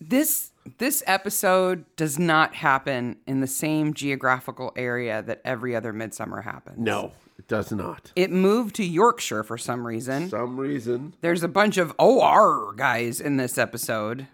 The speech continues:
Speaker 1: and that's not a Midsummer accent.
Speaker 2: No, it's not.
Speaker 1: They all sound like Phil Harding from Time Team.
Speaker 2: They do, and
Speaker 1: Or Deliverance. Like, there needs to be some banjo music.
Speaker 2: Yeah, it has kind of a banjo feel to it.
Speaker 1: Mm-hmm.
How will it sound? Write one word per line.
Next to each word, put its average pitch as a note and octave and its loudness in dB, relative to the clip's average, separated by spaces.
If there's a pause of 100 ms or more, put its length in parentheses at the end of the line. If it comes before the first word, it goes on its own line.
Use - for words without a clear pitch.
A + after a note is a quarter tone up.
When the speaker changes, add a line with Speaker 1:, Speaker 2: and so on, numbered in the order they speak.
(140)
Speaker 1:
and F3+ 4
that's G#3+ 0
not G3 4
a E3 4
Midsummer D#3+ 0
accent. - -6
Speaker 2:
No, G#2 0 (340)
it's - -12
not. F2 -8 (160)
Speaker 1:
They D#3+ 0
all F#3 6
sound F3 2
like D#3 2
Phil E3+ 2
Harding E3 2
from C3+ -4
Time E3+ 0
Team. F#2+ -10
Speaker 2:
They A2+ 2
do, D3 4 (180)
and A#2 0 (340)
Speaker 1:
Or G3+ 6
Deliverance. E3 0
Like, D3 -2
there D3+ 0
needs D#3+ 0
to E3+ -2
be D#3+ -2
some C#3+ -2
banjo D#3 0
music. A#2+ -2 (280)
Speaker 2:
Yeah, - -20
it A#2 -20
has A#2+ -8
kind B2 -2
of A2 -4
a A2+ -6
banjo G#2+ -2
feel F#2+ -10
to - -12
it. D#3 -4
Speaker 1:
Mm-hmm. D#3+ -6